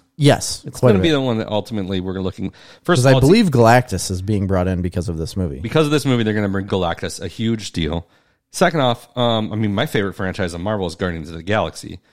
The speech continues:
Speaker 2: So
Speaker 1: And
Speaker 2: this
Speaker 1: look how
Speaker 2: is
Speaker 1: many characters are in that.
Speaker 2: this is the only, A, that, and B, this is the only other cosmic level Marvel movie we've gotten.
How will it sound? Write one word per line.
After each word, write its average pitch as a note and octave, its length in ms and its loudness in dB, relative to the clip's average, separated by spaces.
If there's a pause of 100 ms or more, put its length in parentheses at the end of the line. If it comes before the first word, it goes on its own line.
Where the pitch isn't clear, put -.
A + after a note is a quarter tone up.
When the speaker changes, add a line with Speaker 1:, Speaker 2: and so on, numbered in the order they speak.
(200)
Speaker 2:
So A#2 240 -2
Speaker 1:
And A#2 160 2 (100)
Speaker 2:
this B2 180 4
Speaker 1:
look C3 100 2
how D3+ 60 6
Speaker 2:
is D3 40 4
Speaker 1:
many B2+ 200 2
characters A#2+ 540 2
are G2 80 2
in G#2+ 120 2
that. G2 360 -2
Speaker 2:
this C#3 180 0
is C#3+ 140 -6
the C#3+ 160 0
only, A#2+ 640 0 (180)
A, G#2+ 340 2
that, G2 440 -2
and G2+ 160 -4
B, A2 160 2
this A2+ 140 0
is C3 80 -4
the C#3+ 60 0
only C#3 220 -2
other C3 160 0
cosmic A#2+ 760 -2
level G#2 280 0
Marvel F#2 360 -2
movie E2+ 280 -6
we've D#2+ 200 -6
gotten. - 380 -4